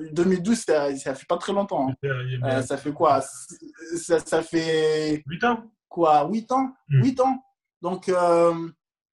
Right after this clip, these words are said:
Speaker 1: deux mille douze, treize, quatorze. Donc, ça, c'était en deux mille quatorze dont je suis en train de parler. Et la coïncidence a fait que en deux mille quatorze, il y a aussi la programmation des doses... Des, de la, des O D D qui commence à voir le jour.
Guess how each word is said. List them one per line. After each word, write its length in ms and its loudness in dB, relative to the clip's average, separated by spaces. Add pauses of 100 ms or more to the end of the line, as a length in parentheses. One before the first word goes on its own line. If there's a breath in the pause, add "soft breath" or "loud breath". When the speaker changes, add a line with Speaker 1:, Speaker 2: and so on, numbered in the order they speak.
(340)
Speaker 1:
deux 200 -6
mille 200 -4
douze, 380 -8
treize, 320 -4
quatorze. 480 2
Donc, 100 -6
ça, 140 -2
c'était 140 -6
en 40 0
deux 120 -4
mille 120 -2
quatorze 340 -4
dont 80 -8
je 100 -16
suis 80 -10
en 80 -8
train 180 -12
de 60 -20
parler. 440 -2 (280)
Et 40 -10
la 160 0
coïncidence 680 0
a 100 2
fait 220 -4
que 300 -2 (340)
en 120 -8
deux 160 -2
mille 180 -4
quatorze, 880 0
il 60 -12
y 40 -2
a 80 0
aussi 280 -6
la 140 -2
programmation 1080 -4
des 200 -10
doses... 360 2
Des, 240 0 (160)
de 80 -6
la, 420 0
des 200 -2
O 60 4
D 180 4
D 260 0
qui 100 -12
commence 420 -4
à 60 2
voir 220 0
le 80 -6
jour. 420 -12